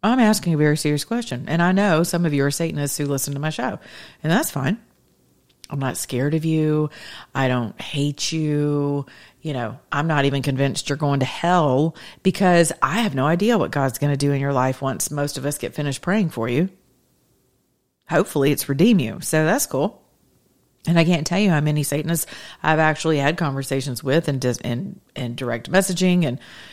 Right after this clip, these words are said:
you know, Luciferians, uh, you know, in, in terms of that's their master, right? That's the, they, they, uh, yield their lives and their members of their bodies to the kingdom of darkness. Well, I've done that.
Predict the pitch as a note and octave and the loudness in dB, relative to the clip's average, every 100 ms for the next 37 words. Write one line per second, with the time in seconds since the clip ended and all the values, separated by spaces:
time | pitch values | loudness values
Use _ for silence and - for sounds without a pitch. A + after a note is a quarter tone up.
0 | - _ - D3 C3+ C3 D3+ _ _ _ | -20 _ 0 2 2 0 -6 _ _ _
1 | C#3 D3 D3 A#3+ A#3 G#3 G3+ G3 F3+ E3+ | -6 -6 0 4 6 6 6 4 2 0
2 | C#3+ C#3+ C3+ B2+ A2+ - C3 A#2 A#2 - | 2 2 2 2 0 -2 -2 -2 -4 -6
3 | D3 - D3 D#3 D3 C#3 C#3 C#3 C#3+ - | -6 -4 -4 0 0 0 0 0 0 0
4 | - D#3+ D3+ D3+ D3 A#3 - - - _ | 0 4 4 4 4 2 0 -8 -16 _
5 | _ _ _ _ _ _ _ _ _ _ | _ _ _ _ _ _ _ _ _ _
6 | _ C3 F3 - - D3 - - - C#3 | _ -4 -4 -4 -2 -2 -2 -2 -2 2
7 | C#3 B2+ - D3+ D3+ C#3 C#3+ G3 - - | 0 0 -6 -4 2 2 2 0 -4 -16
8 | - - _ C#3 C#3 D3 - C#3+ D#3+ D#3+ | -20 -20 _ -2 0 0 -4 -2 2 2
9 | C3+ E3+ F3 D3 E3 D#3+ B2+ A#2+ C3+ D3+ | 2 2 2 2 4 4 0 0 -2 -2
10 | C#3+ D#3 D#3+ D3 C3 C3 F3 - - _ | -2 0 0 -2 -2 -2 -2 -6 -8 _
11 | _ _ - D3 D#3+ D#3+ C#3 C3 C#3 D#3+ | _ _ -8 0 0 2 0 0 0 0
12 | - - D3+ D3 C#3+ C#3 C#3+ C#3+ C#3 C3+ | -2 -2 -2 0 0 -2 -2 -4 -4 -2
13 | C3+ C#3 G3+ - F3+ - - G#3 - C#4 | -2 -2 -2 -4 -8 -8 -4 -2 0 2
14 | B3 G3+ G3+ - | 4 4 4 0